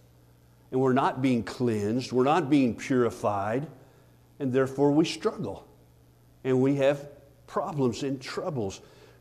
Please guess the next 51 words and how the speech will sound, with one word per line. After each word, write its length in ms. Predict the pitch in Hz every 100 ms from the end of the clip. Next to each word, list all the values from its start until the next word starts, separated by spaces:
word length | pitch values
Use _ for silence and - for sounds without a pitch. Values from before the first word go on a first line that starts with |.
| 123
God's 380 | 139 185 160 123
bringing 480 | 107 135 160 160
things 320 | 156 151 151 131
back 340 | 123 156 -
to 120 | 160 -
order 340 | 165 190 160
for 340 | 117 - 113 101
us. 300 | 92 - - - _ _ -
It's 160 | 147
time 240 | - 127 117
for 260 | - 127
us 140 | 117 110
to 140 | -
repent. 680 | 117 120 110 180 139 117 - - -
It's 160 | - -
time 280 | - 123 117
for 260 | - 127
us 120 | 123 123
to 120 | 131
change 380 | - 143 135 139
our 120 | 139
mind. 300 | 151 170 117
It's 100 | -
time 220 | 135 127
for 160 | 127 135
us 120 | 131
to 120 | 143
turn 260 | - 156 151
around 300 | 156 180 131
and 100 | -
come 380 | 131 127 - -
back 300 | 123 143 143
to 100 | 151
the 120 | 139
way 200 | 139 147
things 360 | 143 156 151 147
were. 320 | 156 185 147 - -
There's 260 | 151 147 117
a, 120 | 131
three 500 | - - - 156 175
ways 320 | 160 190 165
I 60 | 139
want 280 | 135 135 131
to 40 |
talk 200 | 180 180
to 60 | 135
you 60 |
about 240 | 110 120 113
this 220 | 120 -
repentance 560 | 113 110 123 117 104 -
cycle. 600 | 123 113 117 185 -